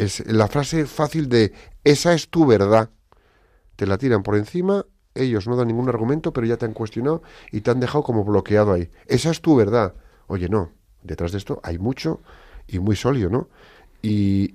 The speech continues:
y lo hacen siempre como que interpretasen los hechos, los, los hechos y los datos. No, no se acogen a un rigor, no, no,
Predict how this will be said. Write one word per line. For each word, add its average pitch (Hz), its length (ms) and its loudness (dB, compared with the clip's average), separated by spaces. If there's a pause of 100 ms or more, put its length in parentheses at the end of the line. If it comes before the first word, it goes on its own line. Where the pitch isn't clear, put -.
y 104 40 0
lo 98 100 4
hacen 143 380 0
siempre 123 400 0
como 98 500 0
que 104 120 -2
interpretasen 101 800 -2
los 90 200 0
hechos, 131 440 -10
los, 95 240 -6 (340)
los 95 280 0
hechos 117 280 -2
y 151 80 -2
los 92 140 0
datos. - 440 -8 (800)
No, 110 800 2 (160)
no 104 360 -6
se 131 140 -8
acogen 120 320 0
a - 20 6
un 107 140 4
rigor, 101 400 -2
no, 131 80 0
no, 113 160 2